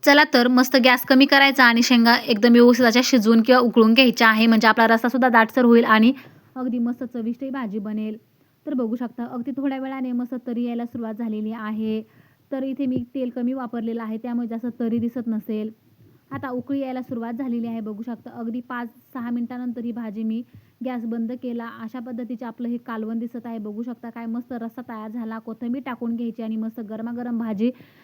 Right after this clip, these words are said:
बाजरीच्या भाकरीसोबत खायची, खूपच मस्त लागते.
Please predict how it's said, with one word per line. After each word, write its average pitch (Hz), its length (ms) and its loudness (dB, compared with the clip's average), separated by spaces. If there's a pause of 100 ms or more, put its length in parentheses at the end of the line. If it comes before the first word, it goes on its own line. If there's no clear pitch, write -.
(100)
बाजरीच्या 247 420 2
भाकरीसोबत 254 480 -2 (100)
खायची, 226 300 -4
खूपच 226 300 -2
मस्त 226 280 4
लागते. 220 580 -2